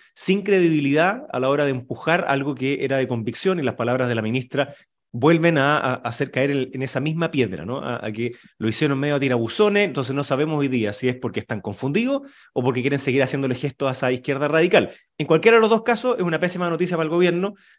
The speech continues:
porque hoy día las personas tienen como urgencia número uno la seguridad. La ley Naim, Naim Retamal era muy importante sacar adelante, los recursos que propone el gobierno están súper bien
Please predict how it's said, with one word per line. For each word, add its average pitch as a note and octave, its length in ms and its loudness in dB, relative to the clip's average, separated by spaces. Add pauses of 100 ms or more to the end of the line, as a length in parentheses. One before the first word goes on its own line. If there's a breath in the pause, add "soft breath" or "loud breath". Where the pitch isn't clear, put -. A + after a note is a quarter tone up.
porque B2+ 200 -4
hoy - 20 0
día C#3+ 140 2
las C#3 100 0
personas C#3+ 420 -6
tienen C3 200 -4
como B2 180 -4
urgencia C3 340 -4
número B2+ 260 0
uno G3 200 2
la G#3 100 2
seguridad. G#3 520 2 (360)
La A#2+ 140 2
ley C#3 160 2
Naim, C#3+ 300 2
Naim C3 320 -2
Retamal C3 500 0 (380)
era B2 140 2
muy E3 200 6
importante G#3 440 0
sacar G3 240 0
adelante, G#3+ 560 2
los C3+ 220 4
recursos F#3+ 460 2
que F#3 80 4
propone E3+ 300 2
el E3 40 4
gobierno D#3 360 4
están D3+ 300 -4 (140)
súper A#3 300 0
bien G#3+ 440 4